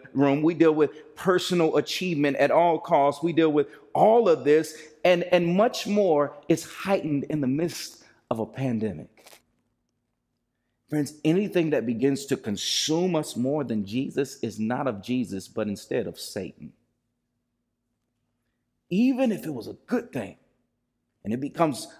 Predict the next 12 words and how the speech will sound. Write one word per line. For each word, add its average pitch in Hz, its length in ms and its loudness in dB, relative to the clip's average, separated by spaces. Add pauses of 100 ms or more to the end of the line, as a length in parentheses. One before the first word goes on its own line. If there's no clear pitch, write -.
a, 123 100 0 (240)
it 175 120 6
becomes 147 300 -4
a 131 40 2
bad 139 540 2
thing 131 400 -2 (120)
when 151 160 0
it's - 180 -8
more 190 340 2
important 135 680 -2 (460)
than 156 120 -6
Jesus. - 760 -6